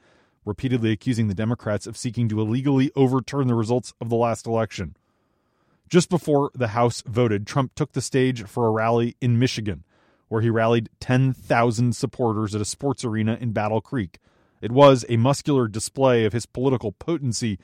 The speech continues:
even at the historic low point of his presidency. It was the end of a day of hyperbole. Trump got the ball rolling by saying that he was being treated worse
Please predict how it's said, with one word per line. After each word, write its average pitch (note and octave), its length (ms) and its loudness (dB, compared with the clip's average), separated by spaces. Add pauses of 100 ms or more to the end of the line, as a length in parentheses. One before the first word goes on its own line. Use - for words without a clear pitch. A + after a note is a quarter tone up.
(360)
even B2 220 0
at B2 120 0
the C3 80 -2
historic C3 500 -2
low A#2+ 180 4
point G2+ 300 -4
of G2 40 -6
his G#2+ 120 -6
presidency. F#2+ 640 -6 (800)
It F#2+ 140 -12 (180)
was A2 260 -2 (120)
the A#2 240 -4
end C3+ 400 0
of A2 100 -2
a A2+ 80 2
day A#2+ 440 2 (180)
of B2 120 -2
hyperbole. A#2 720 -2 (560)
Trump D3 300 2
got C3+ 160 2
the B2+ 100 -4
ball A#2 340 2
rolling A#2+ 480 6
by A2 160 0
saying B2 280 -2
that G#2+ 100 -2
he A#2+ 80 -4
was A#2+ 140 -2
being A2+ 220 0
treated D#3 360 -2
worse B2+ 400 0